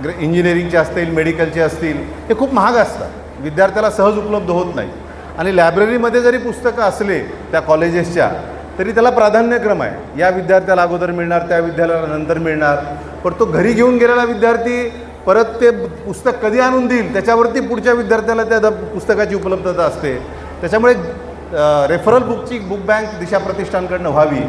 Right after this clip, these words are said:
की जेणेकरून तुमची वापरात नसलेली पुस्तकं दिशा प्रतिष्ठान घेईल, त्याला बुक बाइंडिंग करेल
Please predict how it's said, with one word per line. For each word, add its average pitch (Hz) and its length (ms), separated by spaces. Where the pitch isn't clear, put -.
की - 60
जेणेकरून 208 520
तुमची 214 440
वापरात 180 480
नसलेली 220 360
पुस्तकं 220 400
दिशा 202 220
प्रतिष्ठान 202 520
घेईल, 165 720
त्याला 180 160
बुक 175 120
बाइंडिंग 202 420
करेल 185 500